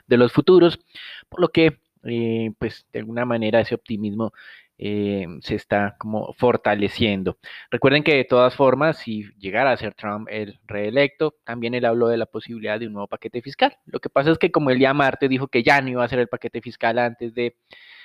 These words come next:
em, de las elecciones, el día miércoles, eh, el día jueves, que digo, eh, se mencionaba la posibilidad de hacer un paquete específico para algún sector, como era el de las aerolíneas.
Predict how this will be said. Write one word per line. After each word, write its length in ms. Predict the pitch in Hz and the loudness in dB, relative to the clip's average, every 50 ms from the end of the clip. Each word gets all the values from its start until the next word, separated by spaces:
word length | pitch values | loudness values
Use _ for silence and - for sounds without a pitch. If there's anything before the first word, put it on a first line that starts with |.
| - _ _ _ - | -20 _ _ _ -10
em, 720 | 104 107 107 107 107 104 104 104 101 101 98 101 101 101 _ _ _ _ _ _ _ _ _ _ _ _ _ - - - | -8 -6 -6 -6 -6 -6 -6 -8 -8 -8 -10 -12 -14 -18 _ _ _ _ _ _ _ _ _ _ _ _ _ -20 -12 -4
de 140 | 110 113 113 | -2 0 0
las 180 | 113 110 - | 0 0 -2
elecciones, 520 | 120 120 117 - 143 139 127 123 123 127 123 | -2 -4 -2 0 2 2 2 2 2 0 0
el 220 | 113 104 104 104 | -2 -4 -6 -6
día 240 | 104 104 101 101 101 | -4 -2 -2 -2 -2
miércoles, 720 | 107 143 165 151 139 - - 131 123 127 127 123 - - - | 0 0 0 0 0 0 0 0 0 0 -2 -2 -4 -8 -12
eh, 300 | 110 104 104 101 101 101 | -10 -10 -8 -8 -6 -4
el 80 | 120 120 | -4 0
día 140 | 123 127 120 | 2 2 2
jueves, 340 | - 139 120 113 117 120 - | 4 4 4 4 4 2 -4
que 100 | 104 107 | -10 -10
digo, 340 | 104 107 107 107 113 - _ _ - - - - - - - _ _ _ | -10 -8 -6 -6 -6 -8 _ _ -20 -20 -20 -20 -20 -20 -20 _ _ _
eh, 200 | - 110 107 107 | -14 -14 -12 -12
se 100 | 107 - | -10 -6
mencionaba 400 | 120 120 117 110 113 107 107 107 | -4 -4 -4 -2 -2 0 0 2
la 100 | 113 117 | 2 2
posibilidad 420 | - 123 110 117 110 104 104 104 107 | 0 0 -2 -2 0 0 2 2 2
de 40 | 110 | 2
hacer 320 | - - 120 120 120 - - | 2 2 2 2 2 0 -6
un 120 | 147 139 - | -8 -6 -4
paquete 320 | 131 123 - 127 - 123 | -4 -2 -2 -2 -2 -2
específico 600 | 117 - - 117 - 143 123 - 117 107 - 117 | -6 -4 -4 -4 -4 -4 -6 -6 -6 -4 -4 -4
para 320 | - 113 113 120 117 117 101 | 0 0 2 2 2 2 0
algún 280 | 101 101 110 110 113 | -4 -8 -8 -12 -10
sector, 400 | - 123 113 - - 165 151 151 | -8 -10 -4 2 4 4 4 4
como 200 | - - 104 98 | 0 -12 -12 -10
era 240 | 95 98 104 104 107 | -6 -4 -4 -4 -4
el 180 | - 110 110 110 | -6 -12 -6 -2
de 220 | 113 113 113 113 | 0 0 0 0
las 160 | 117 120 - - | 0 -2 0 0
aerolíneas. 540 | 143 147 156 180 175 151 147 156 160 156 | 2 2 2 2 2 0 2 0 -2 -2